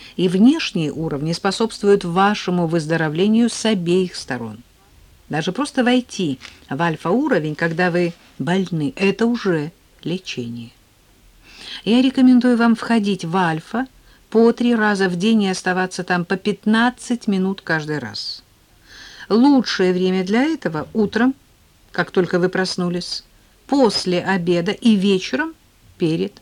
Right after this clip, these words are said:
сном. Это те ситуации, когда вы и так уже достаточно расслаблены и потому готовы работать на альфа более продуктивно.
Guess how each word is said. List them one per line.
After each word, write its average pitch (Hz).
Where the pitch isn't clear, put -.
сном. 120
Это 190
те 330
ситуации, 131
когда 214
вы 220
и 214
так 269
уже 175
достаточно -
расслаблены 165
и 214
потому 240
готовы 202
работать 170
на 160
альфа 240
более 170
продуктивно. 120